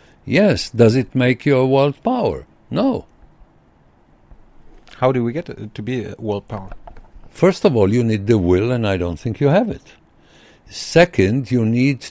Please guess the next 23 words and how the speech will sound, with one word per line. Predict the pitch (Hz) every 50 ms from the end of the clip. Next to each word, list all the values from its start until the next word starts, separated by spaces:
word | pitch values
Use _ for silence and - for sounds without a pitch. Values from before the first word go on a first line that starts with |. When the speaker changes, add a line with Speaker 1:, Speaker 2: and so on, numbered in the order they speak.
| _ -
Speaker 1:
to | 123
work | 110 95 95 113 123 131 135 135 -
in | 123 127 120 113
concert, | - - 151 180 185 - - - 95 87 98 120 - - - - _ _ _ -
and | - 113 117 117 120 123 - - - -
I | - 113 117 107 92 _ _
don't | - 120 113 120 131 127
think | - - - 123 110 104 110 - - -
that | 123 120 113 _ -
it | 117 110 - -
is | 123 104 - -
getting | 107 117 107 101 - - 117 117 127 - _ _ - _ _ _ _ - -
better. | 120 165 196 208 - - 107 92
You | 95 110 113 104
have | 123 113 98
more | 113 127 135 139 131
bureaucrats | 104 98 131 147 156 143 123 - - 120 110 104 - -
in | 110 101 92
Brussels, | 90 127 165 175 - - 95 85 90 104 - - -
but | 110 104 92 _
this | - - 110 - -
doesn't | - 127 113 107 123 117 92 -
mean | 120 120 120 120 120 120